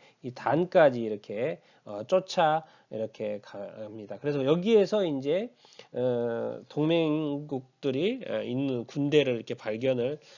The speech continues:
이렇게 하고 이제 야밤에, 어, 그 급습을 하죠. 급습. 기습 공격을 이렇게 해가지고 크게 승리를 이렇게, 어, 이렇게, 어, 하고 그리고 이제 이 호바,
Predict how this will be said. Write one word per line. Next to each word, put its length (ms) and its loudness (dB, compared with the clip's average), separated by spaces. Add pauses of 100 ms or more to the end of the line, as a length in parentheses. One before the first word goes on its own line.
(160)
이렇게 300 -6
하고 440 -8 (280)
이제 160 -4
야밤에, 640 2 (560)
어, 640 -6 (120)
그 220 -14
급습을 520 -2
하죠. 180 -6
급습. 460 -10 (260)
기습 280 -2
공격을 460 -4
이렇게 260 -8
해가지고 340 -6
크게 280 -6
승리를 720 -4 (460)
이렇게, 600 -6 (520)
어, 240 -10
이렇게, 480 -6
어, 100 -6
하고 460 -6
그리고 420 6
이제 300 2 (520)
이 380 2
호바, 460 6